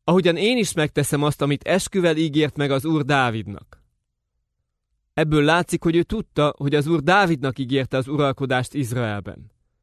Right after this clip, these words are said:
Ennek ellenére mégis Isbosetet segítette trónra. "Elveszem a királyságot Saul házától, és felállítom Dávid trónját Izraelben és Júdában Dántól Bersebáig."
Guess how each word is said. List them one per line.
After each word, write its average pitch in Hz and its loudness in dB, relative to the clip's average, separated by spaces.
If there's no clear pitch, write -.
Ennek 185 2
ellenére 175 2
mégis 185 -2
Isbosetet 139 -2
segítette 123 -4
trónra. 110 -8
"Elveszem 175 4
a 151 2
királyságot 147 2
Saul 165 4
házától, 151 0
és 143 -8
felállítom 196 2
Dávid 175 2
trónját 143 0
Izraelben 147 0
és - -6
Júdában 151 2
Dántól 175 2
Bersebáig." 117 -4